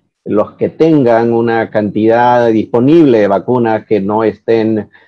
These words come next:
eh, a ver, planificadas para usarse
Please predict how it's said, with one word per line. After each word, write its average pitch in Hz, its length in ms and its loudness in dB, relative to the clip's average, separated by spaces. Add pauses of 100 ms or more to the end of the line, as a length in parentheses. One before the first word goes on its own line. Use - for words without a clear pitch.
(160)
eh, 92 720 0
a 92 60 -4
ver, 101 340 -2
planificadas 123 680 0
para 104 220 0
usarse 101 760 -2